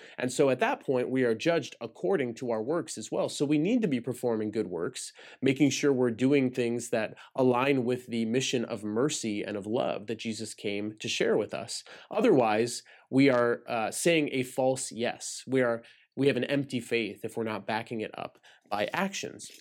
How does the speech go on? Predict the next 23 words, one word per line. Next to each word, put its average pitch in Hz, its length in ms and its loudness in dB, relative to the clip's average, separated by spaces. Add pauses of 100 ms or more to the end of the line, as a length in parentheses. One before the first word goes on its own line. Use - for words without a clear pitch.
(240)
And 135 120 0
we'll 123 100 4
see 151 220 2
kind 135 240 -2
of 120 80 -4
how 131 180 -2
that 113 200 -2
plays 123 260 -2
out 120 340 0 (800)
here 139 160 4
in 113 100 2
this 107 140 -6
passage. - 500 -4 (460)
Um, 120 320 0
and 139 120 2
so 147 420 4 (560)
what 147 180 4
Jesus 240 340 6
is 147 140 2
really 185 240 4
trying 156 340 0
to, 135 160 -4
uh, 107 120 -8